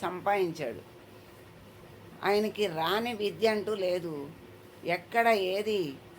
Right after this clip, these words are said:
ఎలా సంపాదించుకోవాలో అలా అన్నీ సంపాదించుకున్నాడు. విద్య, భక్తి అన్నీ ఉన్నాయి, విశ్వాసము అన్నీ ఉన్నాయి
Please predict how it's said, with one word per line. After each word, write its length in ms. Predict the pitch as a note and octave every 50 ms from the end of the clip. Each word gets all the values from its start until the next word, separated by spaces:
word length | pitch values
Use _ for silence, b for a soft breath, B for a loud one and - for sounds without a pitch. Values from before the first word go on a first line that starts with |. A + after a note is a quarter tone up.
| - - -
ఎలా 280 | - E3+ F#3 G3+ A3 A3
సంపాదించుకోవాలో 1120 | G#3 - F3+ - F#3 F3+ F3+ G3 G3+ G3+ G3 F3+ - - F3+ E3+ E3+ E3 D#3+ D#3+ F3 F3
అలా 240 | E3+ D#3 D3 D3 F3
అన్నీ 480 | F3+ D#3+ D#3 E3+ F#3+ A3 B3 B3+ A#3+ A3
సంపాదించుకున్నాడు. 1080 | G#3 E3+ E3+ D#3+ - F#3 F#3 F#3+ F#3 F3 E3 - - C#3+ D3 D3 C#3+ C#3 C3 C3 B2+ B2+ B2 - - B B B B B B B - - - - - - - - -
విద్య, 640 | - E3+ F#3+ E3+ E3+ E3+ G3+ G#3+ G3 F#3+ F3 E3 D#3 - - -
భక్తి 720 | D#3+ F3 F#3 F3+ - - - - F#3+ F#3+ F#3 F3 E3 E3 - - - - - - - - -
అన్నీ 360 | - A3+ B3+ C4+ C#4+ D4 D4+
ఉన్నాయి, 360 | C#4 A#3 A3+ G#3 G3 F#3 E3+
విశ్వాసము 880 | D#3+ C#3 D3+ D#3+ D#3 - - - F3+ E3 E3+ E3 - D#3+ E3+ D#3 D#3 D#3
అన్నీ 300 | D3+ D#3 E3+ F#3 G3 G#3
ఉన్నాయి 640 | G3+ F#3 E3+ E3 E3 D#3+ D#3 D3+ D3 C#3+ C3+ A#2+ -